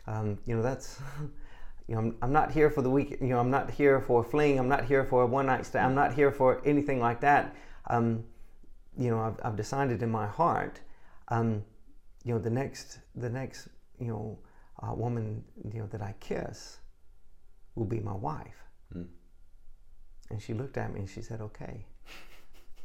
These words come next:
Speaker 1: And I said, "So you'll be my, so you'll marry me?" Uh, and she went, "Yeah." <laughs> "Well, if you'll marry me, I'll kiss you." <laughs> Uh, and so I, I, you know, I kissed her. Uh, and that's
Speaker 2: That's two weeks into the,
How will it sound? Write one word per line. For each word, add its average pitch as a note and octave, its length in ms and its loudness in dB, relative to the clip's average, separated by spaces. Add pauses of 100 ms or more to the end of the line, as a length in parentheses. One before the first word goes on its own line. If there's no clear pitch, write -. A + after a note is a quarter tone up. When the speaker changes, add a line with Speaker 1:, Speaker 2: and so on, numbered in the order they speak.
(640)
Speaker 1:
And A#2 120 -4
I D#3 100 -2
said, - 400 6 (640)
"So - 200 -2
you'll C#3+ 200 6
be C#3+ 160 4
my, B2+ 200 0 (100)
so - 220 2
you'll C3+ 220 8
marry C#3+ 360 2
me?" F#2+ 280 -4 (380)
Uh, A#2 260 -6
and G#2+ 140 -6
she - 100 -8
went, G#2+ 260 -6
"Yeah." B2+ 280 -6 (600)
<laughs> G#2+ 240 -8
"Well, G#2+ 120 -6 (920)
if - 60 -12
you'll C#3+ 120 6
marry C#3+ 260 6
me, B2+ 160 4
I'll C3 140 6
kiss B3 280 6
you." B2 140 10
<laughs> G#2+ 120 8 (920)
Uh, C3 160 2 (120)
and C3 120 -2
so B2+ 300 4
I, A#2+ 140 0
I, A2+ 320 -6 (140)
you A2+ 60 -6
know, A2 80 -4
I G#2+ 120 -4
kissed - 280 -8
her. F#2+ 180 -6 (380)
Uh, G#2 320 -4
and A2+ 300 -4
that's - 640 -6
Speaker 2:
That's - 160 -6
two A2 180 2
weeks F2 260 0
into F2+ 220 -2
the, E2+ 200 0